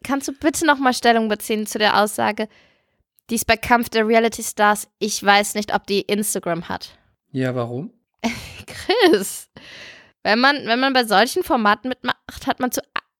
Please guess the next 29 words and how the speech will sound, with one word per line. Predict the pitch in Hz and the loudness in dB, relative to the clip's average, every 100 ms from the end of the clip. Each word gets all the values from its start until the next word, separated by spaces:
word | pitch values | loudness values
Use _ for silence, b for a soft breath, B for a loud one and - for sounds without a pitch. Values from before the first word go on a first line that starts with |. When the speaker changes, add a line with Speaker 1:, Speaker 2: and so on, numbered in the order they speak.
| _ _ 208 _ | _ _ -20 _
Speaker 1:
drei | 240 226 247 269 311 - _ | -6 2 4 4 2 -2 _
Milliarden | 240 247 233 226 262 277 | -2 2 6 6 4 0
Prozent | - 247 - 240 247 - | -2 -4 2 2 2 -2
auch | 233 | 0
Instagram. | 254 302 427 - 196 - 98 - - _ _ _ | 2 4 2 0 -2 -2 -6 -6 -14 _ _ _
Speaker 2:
Aber | 127 131 | 2 2
vielleicht | 117 127 - | 2 -2 -2
ist | 175 - | -6 2
die | 160 | 4
einfach | 123 123 120 | 4 2 0
richtig | 123 - - - | -2 -4 -4 -2
strohhohl. | - - - 120 120 117 117 110 120 196 247 110 - _ _ _ - | -4 -4 -2 0 2 2 0 -2 -2 -2 -2 -4 -8 _ _ _ -2
Oder | 139 147 127 | 4 4 4
sie, | 143 | 0
ihr | - 131 | 2 2
Mann | 127 127 190 233 | 6 4 4 0
hat's | - - | -4 -8
ihr | 127 | -8
verboten. | 107 113 117 113 110 113 127 131 _ _ _ _ _ _ _ - | -6 -8 -8 -12 -12 -12 -16 -20 _ _ _ _ _ _ _ -6
Speaker 1:
Nina, | 233 247 262 247 - | -2 2 4 4 2
Christine | 185 170 131 | -6 -2 2
Speaker 2:
Oder | 131 123 | 2 2
sie | 131 | 2
Speaker 1:
ist | |
zurück | 127 127 | 4 4
Speaker 2:
weiß | 135 | 2
Speaker 1:
im | - | 0
Speaker 2:
nicht, | 131 | 0
wie's | - | 2